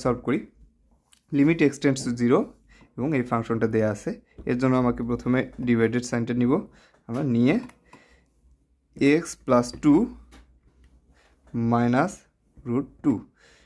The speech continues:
divided by x বসিয়ে নিব। এখানে যেহেতু x tends to zero, অর্থাৎ জিরো এর খুব কাছাকাছি একটা ভ্যালু, অর্থাৎ জিরো জিরো পয়েন্ট জিরো জিরো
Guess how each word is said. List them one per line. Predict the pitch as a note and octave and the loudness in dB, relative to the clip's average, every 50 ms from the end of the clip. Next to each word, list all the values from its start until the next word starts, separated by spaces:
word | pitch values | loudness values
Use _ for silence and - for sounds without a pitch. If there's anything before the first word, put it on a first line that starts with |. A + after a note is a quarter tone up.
| _ _ - | _ _ -2
divided | B2 A#2+ C3 D3 D3+ D3 C3 A2 A#2 | 0 4 4 4 4 2 2 2 2
by | A#2+ E3+ A#3 C4+ - _ _ _ _ _ _ _ _ _ - - E3 D#3 | 2 2 2 -2 -8 _ _ _ _ _ _ _ _ _ -2 0 0 0
x | - - C#3 | 0 0 0
বসিয়ে | C3 A#2+ - C3+ B2 G#2+ | 0 0 0 -2 -2 -2
নিব। | G2+ G2+ G2+ - - - - _ - - _ - - | -2 -6 -10 -14 -16 -20 -20 _ -20 -20 _ -4 -2
এখানে | D#3 F#3 F#3 F#3+ F3+ | 0 2 2 2 4
যেহেতু | F3+ F#3 F3 F3+ - F#3+ B3 D#4+ D#4 - - - D3+ D#3 | 4 2 2 2 0 0 0 -2 -4 -4 -2 0 2 2
x | D3+ - | 2 0
tends | - E3 D#3 D3+ D3+ - | 2 2 2 2 0 0
to | D3+ C#3+ C#3+ | 0 2 4
zero, | F3 D#3 C#3 D#3 - D3 C3+ | 4 6 6 6 4 2 0
অর্থাৎ | C3+ C3 - - C#3 F3 G#3 - - - - _ _ - D3 | 0 0 2 4 4 4 4 0 -10 -20 -20 _ _ -4 0
জিরো | D#3+ F3 E3+ D3+ D3+ | 2 6 8 8 8
এর | F3+ G3 - - | 6 4 2 0
খুব | A#3 A#3 A3+ - - | -2 -2 0 2 2
কাছাকাছি | F#3+ E3+ - F#3+ F3+ F3+ E3+ - - D#3+ D3+ | 2 2 2 0 -2 -2 -2 -2 0 -2 0
একটা | - D#3+ D3+ B2+ | 2 2 2 2
ভ্যালু, | B2+ A#2 G#2+ G#2 G#2 A2+ | 2 0 -2 -2 -4 -6
অর্থাৎ | A#2+ - - C3 B2+ B2 B2 | -6 -4 -4 -4 -4 -2 -2
জিরো | C3 C3 C#3+ D3 D3 D3 - - - _ _ _ _ _ _ _ _ _ - B2+ B2+ B2 B2 B2 B2 | 0 2 2 2 2 -2 -8 -20 -20 _ _ _ _ _ _ _ _ _ 0 2 2 2 2 0 -2
জিরো | C3+ C3 C#3 C3 C3 | -2 -2 -2 0 0
পয়েন্ট | C3+ C3+ C3 C3 B2+ B2 | 2 2 2 2 2 0
জিরো | B2+ C3 C3+ C3 B2+ | 0 0 0 0 0
জিরো | C3+ B2+ C3+ | 0 0 -2